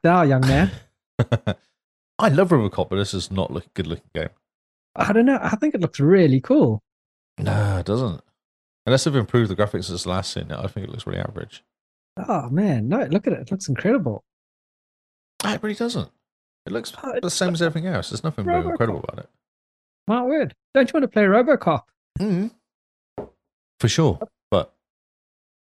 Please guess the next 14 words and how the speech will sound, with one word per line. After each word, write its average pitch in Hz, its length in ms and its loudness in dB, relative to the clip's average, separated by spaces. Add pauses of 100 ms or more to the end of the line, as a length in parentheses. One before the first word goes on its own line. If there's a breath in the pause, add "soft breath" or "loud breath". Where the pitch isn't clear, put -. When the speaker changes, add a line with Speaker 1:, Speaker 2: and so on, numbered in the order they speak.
(140)
Speaker 2:
I 117 60 -2
don't 110 180 2
think 95 140 -4
they've, 92 260 0
um, 85 300 0 (760)
we'll 165 140 2
see. 151 240 -2 (220)
I 113 80 -4
don't 110 160 -4
know 101 60 -4
if - 100 -8
it - 100 -10
looks - 360 -12 (460)
Speaker 1:
Okay. 165 300 2